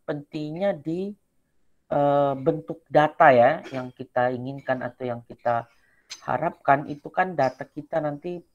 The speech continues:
berdistribusi normal. Artinya data kita itu membentuk kecenderungan su-, kurva simetri. Nah, ketika kita, eh, mengharapkan data kita itu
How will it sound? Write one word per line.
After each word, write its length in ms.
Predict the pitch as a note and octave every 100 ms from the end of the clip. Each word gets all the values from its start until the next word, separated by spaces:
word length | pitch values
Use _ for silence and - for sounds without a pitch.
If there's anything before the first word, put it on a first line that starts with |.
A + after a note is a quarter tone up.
| _ -
berdistribusi 960 | C#3+ C#3 C3+ - - B2+ B2 A#2+ C3
normal. 380 | A#2+ A2 - - _ _ _ _ _ _ _ _ _ _ -
Artinya 480 | A2+ - C3 E3+
data 240 | D3 C#3 -
kita 320 | - C3 -
itu 400 | C#3 B2+ - F#3
membentuk 1040 | D3 C#3 C3+ C3 B2+ B2 B2 _ - G3
kecenderungan 1040 | - C3+ - C3 B2+ C3 C3 C3+ D3+ E3 E3+ - _ _ _ _ _ _
su-, 240 | D3+ C#3 _ -
kurva 400 | D3 - D#3+ D#3
simetri. 640 | C#3 C3 C3 - - - _ _ _ _ _ _ -
Nah, 160 | B2 - _ _ _ _ _ _ _ -
ketika 240 | G3 G3+ G3
kita, 300 | G3+ - F#3+ F#3 F3+
eh, 320 | - D#3 D#3
mengharapkan 880 | D#3+ D#3 D#3+ D#3+ D#3 - E3 D3+ C#3+
data 320 | C#3 - C3+
kita 400 | - C#3 - C3+ B2
itu 480 | B2 - B2 A#2+